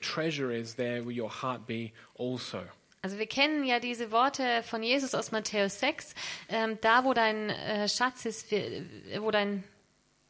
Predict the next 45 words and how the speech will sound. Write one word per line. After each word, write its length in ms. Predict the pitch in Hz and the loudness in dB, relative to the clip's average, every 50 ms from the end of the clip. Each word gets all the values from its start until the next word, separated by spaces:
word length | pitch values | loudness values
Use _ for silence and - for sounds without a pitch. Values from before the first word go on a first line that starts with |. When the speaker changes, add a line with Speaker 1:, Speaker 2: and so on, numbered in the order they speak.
| _ _ - _ _ _ _ _ _ _ _ - | _ _ -20 _ _ _ _ _ _ _ _ -2
Speaker 2:
Herz 320 | - 233 240 269 277 - | 4 6 6 6 6 4
Speaker 1:
Herz 20 | |
Speaker 2:
ist, 100 | 277 277 | 0 0
Speaker 1:
ist. 140 | 220 214 - | -2 -2 0
Speaker 2:
wird 160 | 233 226 220 - | 0 2 2 4
dein 140 | 208 202 208 | 2 2 2
Schatz 360 | - - 208 190 - - - | 2 0 0 0 -2 -4 -2
sein.“ 260 | - 170 170 170 175 - - - - - - - - - - - - - | 0 0 0 0 -2 -4 -10 -20 -20 -20 -20 -20 -20 -20 -20 -20 -14 -8
Andersrum? 300 | 196 214 247 254 254 294 | -6 -2 -2 0 0 0
Speaker 1:
Anders-, 140 | 339 359 - - | -2 -2 0 4
Speaker 2:
„Wo 60 | 294 | 8
dein 140 | 233 233 233 | 8 10 8
Speaker 1:
andersrum. 240 | 269 254 - 320 254 | 8 8 8 8 8
Speaker 2:
Schatz 180 | 320 - - | 8 8 6
ist, 200 | 294 277 269 - | 4 4 4 6
wird 180 | 277 247 302 - | 6 6 8 8
dein 160 | 208 214 262 | 8 8 8
Herz 340 | - 254 233 220 220 - - | 10 8 8 8 8 2 0
sein.“ 300 | - 202 214 220 220 196 - - - | 0 2 2 2 -2 -4 -10 -12 -12
<laughs> 220 | - - - - - | -12 -10 -10 -6 -4
Sorry. 300 | - - - 233 220 - - - - - - - - - 262 - - | -2 -2 -2 -2 -4 -6 -6 -8 -10 -10 -10 -10 -6 -4 -4 -4 -4
Speaker 1:
So 160 | - - - 175 | -2 2 2 2
it's 140 | 165 - | 2 2
ta-, 280 | - - 190 156 165 170 | 4 4 4 4 4 0
so 100 | 151 156 | 2 2
Jesus 360 | 151 - 185 196 190 190 165 | 4 6 6 6 6 6 6
is, 180 | 160 147 131 - | 4 2 0 2
is 160 | 160 143 - | 0 0 0
talking 360 | - - - 180 180 185 175 | 2 4 6 6 6 6 4
about 280 | 151 151 143 135 131 - | 6 6 6 6 6 4
our 180 | 123 131 131 | 2 2 2
affections, 840 | 123 120 - - - - 175 180 180 - - - 156 135 117 113 113 123 | 2 0 -2 -4 0 2 2 2 2 0 0 0 2 2 0 0 2 4
where, 320 | 135 139 143 143 143 135 - 123 | 6 8 8 8 6 4 0 0
where 200 | 127 135 139 131 | 0 2 4 4
our 220 | 131 123 120 120 | 4 4 4 2
hearts, 680 | 117 - - - - 147 147 151 139 - - - - - - - | 2 -2 -4 -2 0 2 2 2 0 -2 -4 -4 -4 -6 -6 -8
uh, 180 | - 120 117 110 | -6 -6 -4 -4
look, 560 | 117 113 120 123 156 165 - - - - - - _ _ _ - | -6 -4 0 2 2 2 0 -2 -6 -6 -8 -8 _ _ _ -10
where 200 | - 117 110 113 | -6 -4 -2 0
our 80 | 113 104 | -2 -2
hearts 460 | - - - 135 131 131 - - - | -4 -4 -4 -4 -4 -4 -4 -4 -6
put, 340 | - - - - 139 - - | -6 -6 -10 -10 -10 -8 -8
have 240 | - - 120 120 - | -6 -6 -6 -4 -2
their 120 | - 117 | -2 -2
focus. 760 | 107 - - - - 123 127 135 - - - - - - - | -2 -4 -8 -4 -2 -2 -2 -2 -4 -8 -8 -6 -6 -8 -8